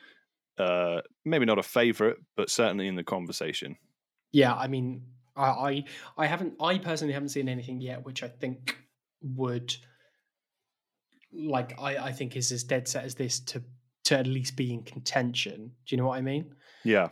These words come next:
Speaker 2: Um, but we'll see. We'll see what happens. I'm excited to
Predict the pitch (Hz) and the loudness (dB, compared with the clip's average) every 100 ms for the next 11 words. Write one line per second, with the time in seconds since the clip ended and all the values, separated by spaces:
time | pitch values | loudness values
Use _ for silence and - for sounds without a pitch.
0 | - 120 117 120 120 117 123 - - 311 | -2 -4 -2 -2 -4 -8 -12 -16 -10 -6
1 | 294 269 320 147 123 175 - 233 214 208 | -4 -2 0 0 0 -4 -4 -4 -4 -6
2 | 190 - 117 139 139 - 156 147 135 127 | -8 -6 -6 -4 -4 -2 -2 -2 -6 -6
3 | 135 131 123 | -4 -4 -4